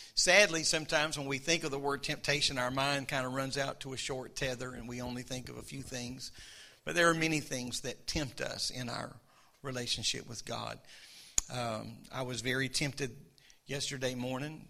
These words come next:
Other things were going on, and I was tempted not to pray yesterday morning. "I'll just do it later in the day, or I'll do it this evening." But time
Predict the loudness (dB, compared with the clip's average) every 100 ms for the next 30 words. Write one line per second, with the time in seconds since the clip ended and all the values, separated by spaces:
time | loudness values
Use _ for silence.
0 | -12 -8 -6 -6 -4 -2 -2 -6 -6 -2
1 | -2 0 0 -2 -2 -2 -2 0 2 0
2 | -2 -4 0 0 -2 -4 0 0 0 -4
3 | -6 -6 -4 -2 -2 -2 -2 -4 -6 -4
4 | -6 -4 -6 -6 -10 -20 -20 -20 -10 -6
5 | -4 -4 -6 -8 -2 0 0 -4 -6 -6
6 | -4 -4 -6 -4 -2 0 -2 -4 -6 -10
7 | -18 -20 -20 -20 -8 -6 0 4 4 2
8 | -4 -8